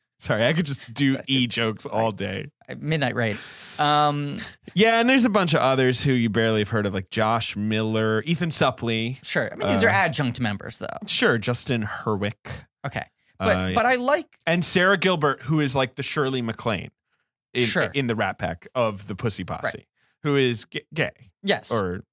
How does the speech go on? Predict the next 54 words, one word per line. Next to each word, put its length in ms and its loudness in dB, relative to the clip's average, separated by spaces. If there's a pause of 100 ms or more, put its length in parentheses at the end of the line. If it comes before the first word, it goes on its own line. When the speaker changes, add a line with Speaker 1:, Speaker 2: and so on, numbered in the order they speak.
(200)
Speaker 1:
bi, 220 -4
I 40 -8
can't 160 -8
remember. 400 -16
But 80 -8
Speaker 2:
She's, 260 0
she 180 -2
Speaker 1:
she's 80 2
Speaker 2:
is 140 0
Speaker 1:
a 40 0
gay 80 4
Speaker 2:
a, 80 0
Speaker 1:
woman. 160 -6
Speaker 2:
a, 160 -2
Speaker 1:
She's 220 -4
married 300 0
to 100 -8
a 120 2
Speaker 2:
a, 20 0
Speaker 1:
lady 200 -10
Speaker 2:
a 140 -4
Speaker 1:
now. 80 -8
Speaker 2:
gay 160 -2
woman. 400 -8
Speaker 1:
So 140 -2
I 60 2
think 220 -2
she 160 2
was 220 0
like 240 0
their, 400 -2
Speaker 2:
She 160 -2
Speaker 1:
their, 140 0
Speaker 2:
Roseanne. 240 -2
Speaker 1:
their, 180 0 (100)
their, 220 0 (120)
their 160 2
gal 320 2
chum. 420 -4 (120)
Speaker 2:
Sure. 320 -6 (120)
Speaker 1:
And 180 0
similar 760 2 (880)
child 360 2
star 300 2
of 120 0
the 80 -2
early 260 -2
nineties 720 -4
Speaker 2:
Right. 260 -2
Speaker 1:
type. 100 -20 (120)
Yeah. 80 -16 (480)
Speaker 2:
Um, 340 -6 (160)
but 160 -2
Leo 320 0